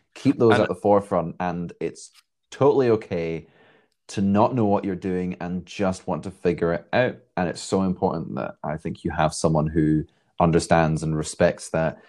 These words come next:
Speaker 1: you're, you, you might not know what you're doing. And it's something I, I say a lot of times to either, like, in sort of relationshipy things I have or to other people, is that, like,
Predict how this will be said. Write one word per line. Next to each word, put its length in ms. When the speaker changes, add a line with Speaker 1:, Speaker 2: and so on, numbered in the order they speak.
Speaker 1:
you're, 540
you, 320
you 180
might 180
not 140
know 100
what 100
you're 80
doing. 300
And 100
it's 100
something 240
I, 340
I 100
say 160
a 80
lot 140
of 40
times 280
to 500
either, 340
like, 280
in 260
sort 180
of 100
relationshipy 640
things 220
I 140
have 520
or 380
to 140
other 160
people, 480
is 180
that, 300
like, 240